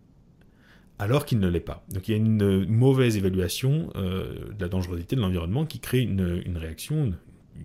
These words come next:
donc une sorte, une vigilance qu'on pourrait appeler une peur, qui fait, mais qui est très protectrice. Mon cerveau est là comme si, allumé, éclairé, comme si j'avais bu une quinzaine de cafés.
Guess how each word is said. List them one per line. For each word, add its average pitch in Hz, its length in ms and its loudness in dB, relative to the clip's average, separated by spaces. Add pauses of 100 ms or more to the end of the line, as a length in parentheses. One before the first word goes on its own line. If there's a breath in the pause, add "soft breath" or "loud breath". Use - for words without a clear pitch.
(380 loud breath)
donc 85 160 -12
une - 100 -6
sorte, 90 200 -4 (100)
une 98 220 0
vigilance 87 500 -2
qu'on 87 80 -4
pourrait 85 160 -6
appeler 80 160 -8
une 78 80 -8
peur, - 280 -6 (420 loud breath)
qui - 120 -10
fait, - 280 -6
mais 95 100 -2
qui 95 140 -2
est 92 40 0
très - 160 -4
protectrice. - 720 -6 (320 loud breath)
Mon 104 120 0
cerveau 107 420 2
est 80 80 2
là 104 140 0
comme 85 160 -4
si, - 420 -10 (140)
allumé, 123 520 4
éclairé, 117 380 0
comme 95 120 -4
si 95 100 -6
j'avais 92 220 -2
bu 107 180 -2
une 92 160 -2
quinzaine 95 320 -4
de 92 80 0
cafés. 170 420 0